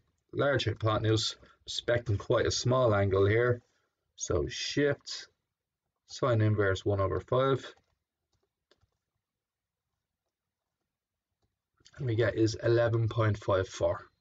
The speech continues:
Okay, 'cause that rounds off to eleven point five four. And finally,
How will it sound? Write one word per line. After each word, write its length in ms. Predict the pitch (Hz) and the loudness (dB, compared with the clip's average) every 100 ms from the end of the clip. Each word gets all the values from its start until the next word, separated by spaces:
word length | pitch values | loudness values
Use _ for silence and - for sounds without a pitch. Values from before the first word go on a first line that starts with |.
| _ _ _ _ _ - | _ _ _ _ _ -14
Okay, 140 | - | -12
'cause 120 | 117 | -8
that 140 | 110 - | -6 -6
rounds 240 | 90 90 | -6 -6
off 180 | 80 80 | -6 -8
to 100 | - | -10
eleven 240 | - - | -10 -10
point 240 | 98 80 98 | -10 -12 -12
five 200 | - - - | -14 -14 -6
four. 260 | - - - _ _ _ _ _ _ _ _ _ _ _ _ _ _ _ _ _ _ _ _ _ _ 339 _ _ _ _ _ _ _ _ _ _ _ - | -4 -4 -8 _ _ _ _ _ _ _ _ _ _ _ _ _ _ _ _ _ _ _ _ _ _ _ _ _ _ _ _ _ _ _ _ _ _ -12
And 100 | 110 | -2
finally, 460 | 110 107 104 98 | 2 2 2 0